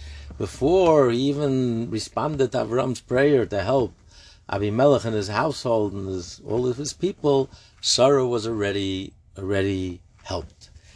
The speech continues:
She was already conceived. Pokat in the, in the past tense, she was already. So you see, Hashem, you're answered first. Amli Rabbi Rabbi Mori, Rabbi said, "Rabbi Mori, Minani Mili Damri Inshi." Where do we know this? What people said? "Badu Hutzi Loki Karba."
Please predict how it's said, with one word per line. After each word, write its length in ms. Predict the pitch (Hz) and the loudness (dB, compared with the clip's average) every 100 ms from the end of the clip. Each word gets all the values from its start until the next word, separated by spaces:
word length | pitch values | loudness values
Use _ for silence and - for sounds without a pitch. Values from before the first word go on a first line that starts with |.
| - - | -20 -16
She 140 | - | -10
was 120 | - | -10
already 520 | - 101 - 98 107 104 | -8 -8 -4 -2 -2 -4
conceived. 420 | 92 - 87 - | -4 -4 -6 -2
Pokat 340 | 147 - 127 | -2 0 0
in 140 | 117 107 | 0 -2
the, 140 | - | -2
in 140 | 104 101 | -2 -2
the 300 | 98 95 95 | -2 -2 -4
past 400 | - 143 - - | -2 -2 -4 -10
tense, 480 | 65 - - - - | -14 -16 -14 -14 -12
she 60 | |
was 160 | 82 80 | -14 -12
already. 280 | 82 85 73 | -12 -12 -12
So 140 | - | -8
you 60 | 82 | -6
see, 180 | 101 | -2
Hashem, 300 | 92 - - - - - - - | -2 -4 -10 -16 -20 -20 -20 -12
you're 200 | - 123 | -2 0
answered 380 | 123 127 - 87 | 0 -2 -4 -8
first. 460 | - 78 73 - - - - - - | -10 -10 -10 -16 -20 -20 -20 -18 -2
Amli 220 | 190 147 | 2 4
Rabbi 180 | 123 131 | 4 2
Rabbi 220 | 135 135 | 2 2
Mori, 260 | 135 143 117 | 2 2 2
Rabbi 120 | 98 | -2
said, 140 | 98 98 | -4 -4
"Rabbi 120 | 98 | -4
Mori, 200 | 156 151 | -2 -2
Minani 280 | 131 135 135 | -2 0 2
Mili 220 | 143 139 | 2 2
Damri 280 | 135 139 139 | 0 0 0
Inshi." 360 | 135 104 101 | -2 -2 0
Where 100 | 110 | 2
do 80 | 143 | 2
we 80 | 123 | 2
know 180 | 139 135 | 2 0
this? 180 | 117 107 | -2 -4
What 120 | - | -4
people 240 | 107 101 | -6 -6
said? 260 | 95 147 110 | -4 -4 -4
"Badu 200 | 92 104 | -4 -2
Hutzi 340 | 101 165 98 | -2 -2 -2
Loki 280 | 101 95 95 | -4 -4 -6
Karba." 640 | - 101 98 92 - - | -2 0 0 -2 -10 -14